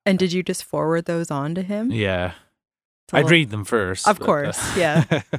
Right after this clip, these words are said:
Speaker 1: You have a big file folder of students' emails still.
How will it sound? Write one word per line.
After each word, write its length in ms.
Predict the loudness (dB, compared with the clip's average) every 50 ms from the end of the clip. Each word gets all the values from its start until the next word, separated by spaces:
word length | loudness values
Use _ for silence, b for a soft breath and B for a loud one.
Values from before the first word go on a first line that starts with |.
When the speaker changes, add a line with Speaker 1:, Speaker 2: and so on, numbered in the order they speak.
| 0 2
Speaker 1:
You 60 | 2
have 80 | 4
a 40 | 4 2
big 160 | 2 0 2
file 360 | 2 4 4 4 4 2 0
folder 460 | -2 -2 -4 -4 -4 -4 -4 -6 -6
of 100 | -6 -8 -8
students' 440 | -6 -6 -4 -4 -4 -4 -6 -6
emails 440 | -6 -8 -6 -6 -6 -6 -6 -8 -8
still. 460 | -8 -6 -4 -4 -4 -4 -4 -4 -6